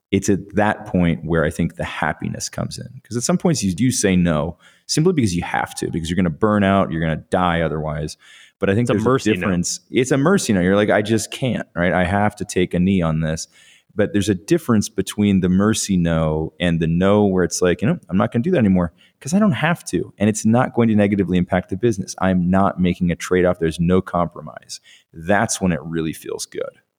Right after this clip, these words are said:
Speaker 2: When I was early, early in my career, and a customer would say to me, "I need you to work more
Speaker 1: Oh,
Speaker 2: hours
Speaker 1: God.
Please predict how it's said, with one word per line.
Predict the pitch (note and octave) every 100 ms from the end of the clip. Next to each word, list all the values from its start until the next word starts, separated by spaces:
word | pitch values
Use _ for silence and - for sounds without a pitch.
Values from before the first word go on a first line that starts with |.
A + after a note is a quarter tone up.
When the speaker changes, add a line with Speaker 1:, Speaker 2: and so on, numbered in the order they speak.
| _
Speaker 2:
When | A#2+ D3 D#3+
I | F#3+
was | G3+ C#3 - -
early, | D3+ D3
early | C3+ C3 B2
in | A2
my | G#2+ G2
career, | - G2 F#2+ E2+ - _ -
and | A#2 A#2
a | G2+
customer | - D#3 - D3+
would | B2+ G#2+
say | - A2+
to | G#2+ G#2
me, | F#2+ F#2 - _ _ _ _
"I | A#2
need | A#2+ C#3+
you | D#3+
to | D#3
work | C#3 C3 -
more | G#2+ A2 D3+
Speaker 1:
Oh, | B2
Speaker 2:
hours | G2 F#2+ F#2+
Speaker 1:
God. | D2+ -